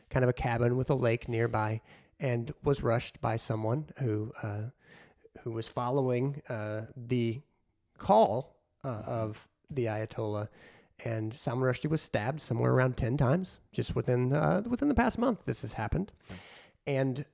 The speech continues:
Speaker 1: uh, that's violence.
Speaker 2: Yeah.
Speaker 1: Uh, words, words are powerful,
Speaker 2: Mm-hmm.
Speaker 1: but words are not violence. And if we can't keep our categories straight,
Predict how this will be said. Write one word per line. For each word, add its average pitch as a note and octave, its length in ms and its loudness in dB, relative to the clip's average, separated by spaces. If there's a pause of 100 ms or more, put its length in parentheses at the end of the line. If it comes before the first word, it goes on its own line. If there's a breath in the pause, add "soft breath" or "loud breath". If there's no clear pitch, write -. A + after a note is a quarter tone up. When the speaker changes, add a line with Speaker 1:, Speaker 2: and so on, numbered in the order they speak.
Speaker 1:
uh, B2 240 -10
that's D#3 320 2
violence. F#3 840 4 (560)
Speaker 2:
Yeah. F2+ 140 -8 (840 soft breath)
Speaker 1:
Uh, A#2+ 240 2
words, D#3 680 0 (240)
words D#3 640 6
are - 100 12
powerful, G3+ 920 2 (440)
Speaker 2:
Mm-hmm. G2 260 -6 (800 soft breath)
Speaker 1:
but C#3+ 120 2
words D#3 420 2
are D3+ 160 2
not C#3 400 -2 (280)
violence. E3 840 2 (240)
And C#3 100 2
if B2+ 140 -4
we D#3 100 2
can't A#3+ 240 0
keep F#3 160 -4
our - 120 -2
categories B3 600 0
straight, C4+ 380 -4